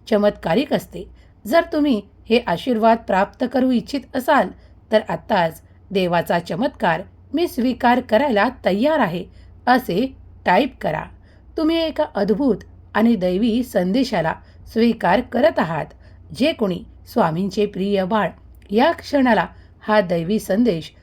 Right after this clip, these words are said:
स्वीकार करत आहे, त्यांच्या जीवनात नेहमीपेक्षाही अधिक धन आकर्षित होईल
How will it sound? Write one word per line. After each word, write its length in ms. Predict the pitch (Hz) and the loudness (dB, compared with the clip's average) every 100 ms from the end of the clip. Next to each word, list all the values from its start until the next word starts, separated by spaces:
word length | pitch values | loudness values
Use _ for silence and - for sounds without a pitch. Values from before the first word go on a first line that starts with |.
| - - | -20 -6
स्वीकार 500 | 226 226 - 175 185 | 0 0 2 0 0
करत 260 | 185 208 294 | -2 -2 0
आहे, 300 | 247 226 - - _ _ - | 0 -2 -4 -12 _ _ 0
त्यांच्या 400 | 208 180 185 185 | 0 2 0 -2
जीवनात 600 | 185 247 302 320 247 170 - _ _ - | 0 -2 0 2 2 0 -6 _ _ -2
नेहमीपेक्षाही 1040 | 226 254 269 277 262 202 - - 262 202 185 - _ _ | 4 6 6 2 2 0 0 0 2 0 -6 -14 _ _
अधिक 420 | 233 240 320 208 - _ _ _ - | 2 4 2 -2 -6 _ _ _ -2
धन 220 | 214 277 285 | 2 2 2
आकर्षित 540 | 180 180 233 226 - 247 - - | -2 -2 0 0 0 -4 -6 -6
होईल 280 | 185 160 | -4 -4